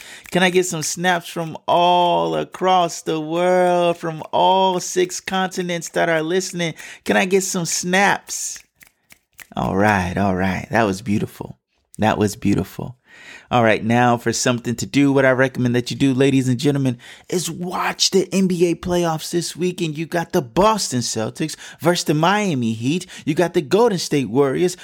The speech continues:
versus the Dallas Mavericks. Who do you got? Who will meet in the finals? And who will win it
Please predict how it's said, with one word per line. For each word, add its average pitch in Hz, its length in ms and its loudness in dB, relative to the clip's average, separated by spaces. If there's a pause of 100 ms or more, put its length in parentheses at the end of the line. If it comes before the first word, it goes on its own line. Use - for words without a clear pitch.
(120)
versus 190 240 2
the 190 80 4
Dallas 202 520 -2
Mavericks. 147 440 -6
Who 185 640 0 (140)
do 151 120 2
you 139 240 -2
got? - 520 -2 (340)
Who 147 580 2 (220)
will 104 180 2
meet 117 400 0 (180)
in 98 140 -2
the 95 100 0
finals? 131 640 0 (480)
And 117 200 0 (100)
who 165 480 2 (200)
will 120 280 2
win 151 480 0 (240)
it 135 260 2